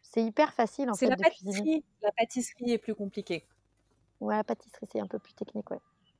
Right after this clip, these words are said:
Speaker 2: C'est un
Speaker 1: Et
Speaker 2: peu
Speaker 1: puis
Speaker 2: plus
Speaker 1: je fais des
Speaker 2: technique.
Speaker 1: rogailles saucisses aussi. Ça, c'est très bon.
Speaker 2: C'est
Speaker 1: Rogailles
Speaker 2: quoi ça ?
Speaker 1: saucisses, plat, c'est un plat réunionnais très bon à base de, de tomates, d'oignons et de saucisses fumées. Ça, c'est très, très, très
Speaker 2: Mmh.
Speaker 1: bon.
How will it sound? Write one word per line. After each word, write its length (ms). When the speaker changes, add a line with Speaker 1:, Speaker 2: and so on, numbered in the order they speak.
Speaker 2:
C'est 160
un 80
Speaker 1:
Et 80
Speaker 2:
peu 20
Speaker 1:
puis 120
Speaker 2:
plus 20
Speaker 1:
je 60
fais 100
des 80
Speaker 2:
technique. 0
Speaker 1:
rogailles 340
saucisses 420
aussi. 300
Ça, 100
c'est 120
très 180
bon. 140
Speaker 2:
C'est 140
Speaker 1:
Rogailles 80
Speaker 2:
quoi 200
ça ? 200
Speaker 1:
saucisses, 100
plat, 220
c'est 220
un 60
plat 180
réunionnais 480
très 200
bon 160
à 60
base 200
de, 180
de 160
tomates, 400
d'oignons 440
et 80
de 280
saucisses 400
fumées. 340
Ça, 260
c'est 200
très, 180
très, 160
très 160
Speaker 2:
Mmh. 20
Speaker 1:
bon. 180